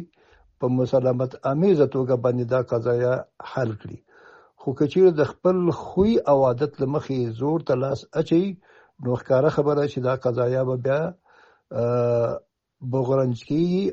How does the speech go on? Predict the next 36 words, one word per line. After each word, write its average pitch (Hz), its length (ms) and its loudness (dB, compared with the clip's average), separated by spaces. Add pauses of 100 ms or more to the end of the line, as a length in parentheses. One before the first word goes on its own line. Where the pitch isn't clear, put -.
او 151 140 4 (280)
مشکلات 139 560 -2
به 135 40 -2
نور 143 240 -2
هم 127 120 -2
زیاتیږي 120 460 -4
او 131 100 -2
جګړه 120 320 -2
به 110 140 -2
پراخیږي. 95 520 -4 (800)
پاتې 190 260 2
شو 202 120 2
د 180 60 0
افغانستان 165 640 2 (100)
په 170 120 2
رابطه، 143 420 0
زه 170 160 2
فکر 165 200 -2 (120)
کوم 175 180 -2
چې 170 120 -4
د 135 40 2
افغانستان 131 760 -2 (120)
په 147 60 -2 (100)
قضیه 131 380 0 (100)
کې 127 140 0 (840)
ښایي 165 460 6 (460)
د - 20 -4 (180)
څه 185 100 0 (100)
مودې 139 360 2
لپاره 127 400 2 (720)
د 131 280 0
روسي 151 340 2
په 143 140 0 (100)
ګټه 147 240 4 (100)
باندې 135 320 -2 (460)
ټرمپ 147 420 0